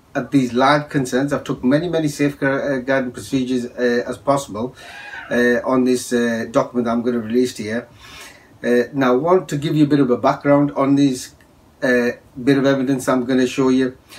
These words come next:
These are live concerns, live meaning they have never been looked at, spoken about, or investigated at all.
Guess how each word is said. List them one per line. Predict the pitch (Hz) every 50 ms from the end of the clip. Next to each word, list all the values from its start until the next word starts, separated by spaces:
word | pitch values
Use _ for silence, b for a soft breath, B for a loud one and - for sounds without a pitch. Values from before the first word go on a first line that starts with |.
| B B -
These | 117 147 185 185 160
are | 151 120
live | 117 135 143 151 156 156 147
concerns, | - 151 135 120 - - 135 135 127 - 123
live | 135 139 151 160 160 147 120
meaning | 127 139 151 160 156 143 127 120 123 127 120
they | 117 120 123
have | 120 117 120
never | 127 139 143 139 143 143 135 131
been | 123 117 127 123 117 107 113 127
looked | 156 175 170 - - -
at, | 160 165 165 156
spoken | - - - - 156 165 170 160 - - 151
about, | 151 143 151 151 156 156 151 - B B B B B B B B B B - -
or | - 147 147 151 151 151
investigated | 143 127 123 160 185 196 - 143 123 117 120 120 135 156 160 -
at | 147 147 143 - -
all. | 190 196 214 226 202 - - - - -